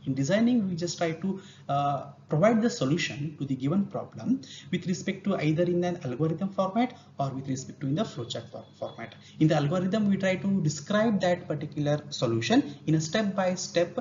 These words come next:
statements, simple statements. Okay, if it is a flowchart, then the algorithm we need to convert it into a, a diagrammatic representation. Okay,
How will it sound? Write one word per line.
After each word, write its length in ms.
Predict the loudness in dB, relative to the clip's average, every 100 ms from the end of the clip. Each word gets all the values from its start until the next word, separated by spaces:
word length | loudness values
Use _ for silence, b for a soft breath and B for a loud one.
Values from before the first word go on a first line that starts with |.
| -8 -10
statements, 920 | -6 -4 -4 -8 -12 -10 -10 -10 -2
simple 240 | 0 0
statements. 720 | -6 -10 -14 -16 -10 -10 -10 -16 -20 -20 -20 -14 -6
Okay, 140 | -6 B B
if 160 | 0 2
it 80 | 4
is 100 | 4
a 120 | 2 0
flowchart, 580 | -4 0 2 4 4 2 B B
then 260 | 2 2 2
the 140 | -2 -2
algorithm 600 | 0 2 2 4 4 2
we 40 |
need 140 | 0 -2
to 80 | 0
convert 440 | 2 2 2 0
it 140 | -4 0
into 300 | 2 4 4
a, 220 | 2 0 B B
a 160 | 0 4
diagrammatic 580 | 4 4 4 2 -2
representation. 800 | -8 -10 -8 -10 -12 -10 -10 -10 -18 -20 -20 -10
Okay, 160 | -6